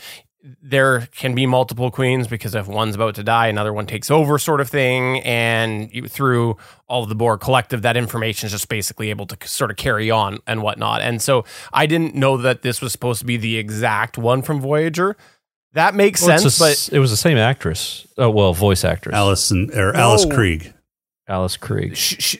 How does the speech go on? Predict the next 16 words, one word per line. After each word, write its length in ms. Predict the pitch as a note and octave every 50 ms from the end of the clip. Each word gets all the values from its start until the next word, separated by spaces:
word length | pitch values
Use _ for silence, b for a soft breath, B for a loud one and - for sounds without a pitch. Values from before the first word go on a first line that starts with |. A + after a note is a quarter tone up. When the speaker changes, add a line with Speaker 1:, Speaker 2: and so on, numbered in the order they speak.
| D3 -
Speaker 1:
so 200 | - - F#3+ F3
Speaker 3:
Yep. 80 | E3+ A#2+
Speaker 1:
Alice 280 | C#3+ E3 G3 G#3 - -
Krieg 320 | - F3 E3 D#3+ D#3+ C#3+
is 100 | C#3+ -
First 240 | - - C#3 A#2+ -
Contact. 640 | - C#3 - C#3 C3+ - - E2 - - - - -
Speaker 2:
Yeah. 240 | G2+ F#2 F2+ E2+
Speaker 3:
And 80 | E2 G2
she 160 | - - A#2
was 160 | G#2+ G#2 G2+
also 320 | G#2 G#2 G2+ - - G#2+ G2
the 200 | F2 F#2+ F#2 F#2
Speaker 2:
Oh, 40 | F2+
Speaker 3:
original, 440 | F#2 F#2 - - F#2+ F2+ F2 E2+
Speaker 2:
that's 140 | E2 D#2 C#2